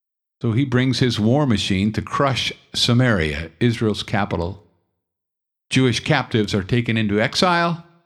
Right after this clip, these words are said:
scattered across the Assyrian Empire. Verses one through six. What this chapter makes clear is that the ultimate reason for the destruction of the nation was not political, but theological.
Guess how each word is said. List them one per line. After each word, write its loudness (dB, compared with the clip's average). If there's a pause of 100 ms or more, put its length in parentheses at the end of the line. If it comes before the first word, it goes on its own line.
(480)
scattered 2
across -2
the 0
Assyrian 0
Empire. -6 (1120)
Verses -4
one 0
through -2
six. -8 (1700)
What -2
this 0
chapter -2
makes 0
clear 2
is 0
that 0
the -2
ultimate 2
reason 0 (640)
for 0
the 0
destruction 0
of -2
the 0
nation 0
was -4
not 0
political, -2 (840)
but -4
theological. 0